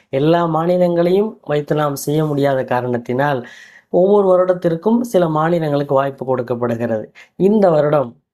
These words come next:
அந்த மாநிலங்களுக்கு கொடுக்கப்பட்ட தலைப்பு பாரம்பரியம் மேம்பாடு என்ற தலைப்புல ஒவ்வொரு மாநிலத்திலிருந்து வாய்ப்பு கொடுக்கப்பட்ட மாநிலங்கள் வாகனங்களை அலங்கரித்து அதனை செய்யக்கூடிய நிகழ்வும் இன்றைக்கு நடந்து கொண்டிருக்கிறது.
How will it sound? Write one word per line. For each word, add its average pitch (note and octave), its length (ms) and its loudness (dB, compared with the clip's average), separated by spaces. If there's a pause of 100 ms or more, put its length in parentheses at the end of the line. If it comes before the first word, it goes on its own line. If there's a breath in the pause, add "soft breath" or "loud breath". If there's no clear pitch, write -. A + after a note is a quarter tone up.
(380)
அந்த C#3 180 -4
மாநிலங்களுக்கு C#3+ 680 -4
கொடுக்கப்பட்ட C#3 640 -2
தலைப்பு C#3 480 0 (680)
பாரம்பரியம் D#3 800 2 (120)
மேம்பாடு C#3 600 0
என்ற B2+ 200 -2
தலைப்புல C#3+ 500 0 (540 soft breath)
ஒவ்வொரு D3 380 2
மாநிலத்திலிருந்து C3+ 680 2
வாய்ப்பு D#3 340 0
கொடுக்கப்பட்ட C3 600 -2
மாநிலங்கள் C3 580 0 (320 loud breath)
வாகனங்களை C3+ 680 2 (280)
அலங்கரித்து C#3 720 0 (200)
அதனை C3+ 320 0 (280)
செய்யக்கூடிய D3 600 0
நிகழ்வும் E3+ 500 2
இன்றைக்கு C3+ 280 -2
நடந்து B2 300 -4
கொண்டிருக்கிறது. A#2 560 -8